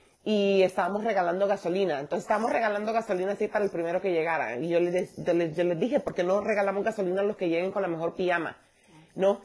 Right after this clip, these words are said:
Porque somos un medio visual. Entonces así enseñamos a la gente llegando en pijama, con los rulos y todo, y a esas personas les dábamos gasolina. Y así me inventaba un montón de competencias y cosas, segmentos muy creativos y muy divertidos, y eso fue lo que le gustó a mis productoras, ¿no?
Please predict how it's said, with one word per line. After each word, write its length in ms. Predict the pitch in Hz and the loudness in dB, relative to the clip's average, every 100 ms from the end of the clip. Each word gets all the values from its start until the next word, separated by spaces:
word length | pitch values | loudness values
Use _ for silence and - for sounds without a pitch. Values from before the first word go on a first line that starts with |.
| - - | -18 -6
Porque 240 | 208 202 196 | -2 2 2
somos 260 | 220 220 | 2 2
un 120 | 285 | 2
medio 240 | 226 220 214 | 0 0 0
visual. 460 | 170 - 262 180 | 0 0 2 2
Entonces 360 | 147 170 170 202 | -2 -4 -4 -4
así 260 | 196 - 202 | -2 4 4
enseñamos 480 | 226 196 175 185 233 | 6 4 2 0 0
a 60 | |
la 120 | 196 | 0
gente 320 | 240 214 175 156 | 2 0 2 2
llegando 280 | 143 160 | 4 2
en 100 | 208 | 2
pijama, 500 | 233 220 208 196 208 | 0 2 2 2 -2
con 120 | 196 165 | -4 -4
los 120 | 160 | -4
rulos 400 | 175 202 196 208 | 0 2 2 0
y 60 | 160 | 0
todo, 340 | 180 185 220 - - - | 0 0 -2 -8 -20 -2
y 100 | 180 | 6
a 100 | 175 | 6
esas 180 | 170 220 | 6 0
personas 340 | 190 180 170 | -2 0 2
les 100 | 208 | 2
dábamos 360 | 170 156 165 160 | 0 0 0 -2
gasolina. 540 | 165 147 151 151 131 - - - - | -2 -2 -2 -2 -4 -8 -20 -20 -14
Y 120 | 170 202 | 2 4
así 300 | 202 226 226 | 4 2 2
me 100 | 240 | 2
inventaba 460 | 220 185 165 196 | 2 0 2 2
un 80 | 214 | 2
montón 320 | 220 214 208 | 0 0 0
de 540 | 214 214 196 170 156 151 | 2 4 4 6 4 4
competencias 840 | 180 156 160 175 185 208 214 220 | 0 0 0 2 2 2 2 0
y 80 | 180 | 0
cosas, 460 | - 175 202 202 - | 0 0 2 0 0
segmentos 720 | 190 160 170 180 - 202 202 175 | 0 2 2 0 0 0 0 0
muy 240 | 196 185 | 0 0
creativos 600 | 190 196 - 180 175 202 | 2 0 0 -2 0 0
y 60 | 196 | 0
muy 200 | 170 175 | 0 0
divertidos, 680 | 175 190 160 170 170 226 - - - - | 2 2 0 0 0 0 -4 -18 -18 0
y 100 | 180 | 4
eso 180 | 185 214 | 4 4
fue 160 | 190 | 4
lo 80 | 185 | 4
que 100 | 190 | 4
le 100 | 175 | 2
gustó 220 | 143 - | 0 -2
a 20 | 156 | -4
mis 100 | 160 | -2
productoras, 580 | 160 135 - 135 85 87 | 0 -2 -2 -4 -4 -8
¿no? 140 | 208 | -14